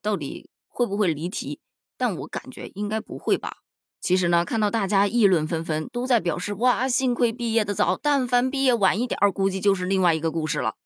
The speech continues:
这题目要是出现在我的高考试卷上，我情愿选择剁手，我也无从下手啊。当然，这都是调侃，因为每一年的高考语文作文题目出来之后，大家都是这个样子的。不信的话，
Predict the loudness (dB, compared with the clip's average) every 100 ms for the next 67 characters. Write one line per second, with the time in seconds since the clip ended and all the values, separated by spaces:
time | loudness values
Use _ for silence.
0 | _ _ 0 0 2 0 2 4 4 2
1 | -2 0 2 2 2 2 2 2 2 2
2 | 0 2 2 2 0 0 0 0 0 2
3 | 0 2 0 4 4 4 2 2 6 4
4 | 4 0 0 2 2 2 2 0 -2 2
5 | 2 0 _ _ _ -2 2 2 2 0
6 | 2 0 0 -4 -4 0 0 0 -4 -8
7 | _ _ 4 6 6 4 4 4 6 8
8 | 8 6 2 2 2 4 4 4 4 2
9 | 4 4 4 4 2 0 0 2 2 2
10 | 0 -2 -2 -2 0 -2 -2 -2 0 0
11 | 2 4 4 4 0 -2 -4 -4 _ _
12 | _ 0 2 4 4 4 2 2